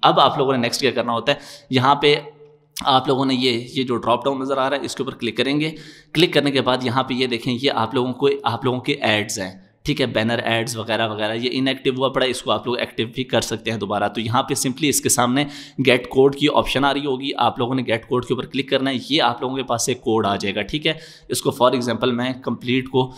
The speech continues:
कॉपी करता हूँ, कॉपी कर लिया या कॉपी कोड के ऊपर आप लोगों ने क्लिक कर लिया। Then आप लोगों ने क्या करना है, आप लोगों ने वापस आना है।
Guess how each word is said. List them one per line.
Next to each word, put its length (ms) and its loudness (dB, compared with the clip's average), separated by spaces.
कॉपी 220 4
करता 300 0
हूँ, 200 -6
कॉपी 240 4
कर 180 4
लिया 240 2
या 200 4
कॉपी 280 2
कोड 240 4
के 100 4
ऊपर 140 4
आप 200 4
लोगों 120 0
ने 60 0
क्लिक 220 -4
कर 140 4
लिया। 260 0
Then 200 4
आप 220 2
लोगों 140 -2
ने 80 -4
क्या 140 -4
करना 220 -4
है, 60 -2
आप 140 0
लोगों 140 0
ने 100 2
वापस 340 0
आना 180 0
है। 100 -8